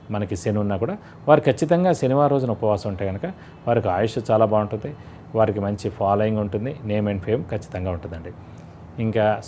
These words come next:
శుక్రుడి విషయానికి వస్తే, శుక్రుడు వచ్చేసి మనకి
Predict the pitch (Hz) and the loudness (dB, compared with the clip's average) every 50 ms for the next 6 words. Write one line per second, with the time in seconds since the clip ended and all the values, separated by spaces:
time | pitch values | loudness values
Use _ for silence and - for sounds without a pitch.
0 | - - 151 143 - - 180 165 151 143 - - - 123 104 - 120 107 101 90 | -4 -2 -2 2 6 8 10 10 10 8 6 0 -4 -4 -4 -2 -2 -4 -2 -2
1 | 95 87 - - 101 95 - - - - - - - - - - - - 156 151 | -4 -4 -6 -8 -12 -12 -12 -16 -20 -20 -20 -20 -20 -20 -20 -8 -2 -2 0 6
2 | - 208 185 160 - - 151 139 - - 139 120 101 - - - - - - - | 6 8 8 8 6 6 4 4 4 4 2 2 2 0 -4 -10 -16 -14 -8 -4
3 | 113 113 104 - - 107 104 104 | -4 -4 -2 -2 -2 -4 -4 -4